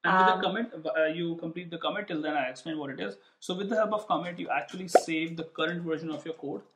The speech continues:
Speaker 1: and you put a message next to it. Let's say, uh, if you have added a new feature, you would say, uh, git commit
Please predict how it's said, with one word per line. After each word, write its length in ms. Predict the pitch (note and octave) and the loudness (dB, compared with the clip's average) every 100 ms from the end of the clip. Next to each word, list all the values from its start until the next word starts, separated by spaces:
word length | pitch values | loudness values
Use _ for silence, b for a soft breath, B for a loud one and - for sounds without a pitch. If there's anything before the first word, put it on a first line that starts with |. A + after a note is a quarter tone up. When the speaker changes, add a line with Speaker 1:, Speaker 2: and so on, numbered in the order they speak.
| - | -8
Speaker 1:
and 100 | F#3+ | -6
you 60 | |
put 160 | G#3 A#3+ | -4 -2
a 60 | A3 | -2
message 320 | E3+ F3 D#3+ | -2 -4 -8
next 200 | A#2+ - | -10 -14
to 100 | F#2+ | -18
it. 100 | - _ - | -20 _ -4
Let's 220 | E3+ F3+ | -4 -2
say, 260 | F#3+ F#3 F3+ B B - | -4 -4 -6 B B -8
uh, 160 | D3 D3 | -2 -2
if 120 | D3+ | -4
you 80 | F3 | -2
have 100 | D#3+ C#3+ | -2 2
added 260 | D3 D#3+ | 2 0
a 20 | D#3+ | -4
new 180 | D#3 | -8
feature, 400 | D#3+ D3+ D3+ G3+ - | -6 -6 -4 -6 -4
you 140 | E3 | -4
would 140 | D#3+ | -6
say, 200 | D#3+ D#3+ D#3 - b b - | -6 -4 -4 -8 b b -6
uh, 240 | D3+ C3+ | -4 -2
git 240 | C3+ F3 - | -4 -6 -4
commit 360 | - F#3 G#3 | -4 -2 -6